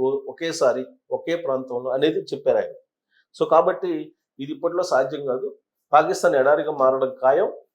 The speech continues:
ఇక ప్రపంచ పటంలో అది ఎడారిగా కనిపిస్తుంది అనే దాంట్లో ఎలాంటి సందేహం లేదు. పీఓకే ఇస్తేనే, హ్యాండ్ ఓవర్ చేస్తేనే బహుశా సింధు జలాల్ని విడుదల చేసే అవకాశాలు ఉంటాయేమో అప్పటికైనా, అప్పటి వరకు ఉండకపోవచ్చు. అసలు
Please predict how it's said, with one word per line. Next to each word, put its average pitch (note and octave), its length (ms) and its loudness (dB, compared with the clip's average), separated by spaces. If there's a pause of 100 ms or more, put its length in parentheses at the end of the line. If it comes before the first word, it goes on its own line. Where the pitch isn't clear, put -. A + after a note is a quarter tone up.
(340)
ఇక C#3 160 -6
ప్రపంచ D#3 420 0
పటంలో D3 580 -2 (260)
అది B2+ 120 0
ఎడారిగా D#3+ 500 8
కనిపిస్తుంది C3 440 -6
అనే B2 120 -8
దాంట్లో B2+ 380 -6
ఎలాంటి C3 320 0
సందేహం B2 420 -6
లేదు. G3+ 260 -10 (340)
పీఓకే G3 680 0 (200)
ఇస్తేనే, F3 520 -4
హ్యాండ్ E3 300 2
ఓవర్ F3 160 2
చేస్తేనే D3+ 480 -2 (100)
బహుశా D3 460 0 (220)
సింధు D#3+ 260 -6
జలాల్ని C#3+ 720 -2 (100)
విడుదల C3+ 300 -4
చేసే C3 180 -4
అవకాశాలు B2 540 -6 (520)
ఉంటాయేమో F3 540 4 (140)
అప్పటికైనా, C3 500 -4 (240)
అప్పటి D3+ 240 0
వరకు D#3 200 -2
ఉండకపోవచ్చు. C3+ 560 -4 (380)
అసలు F3+ 180 0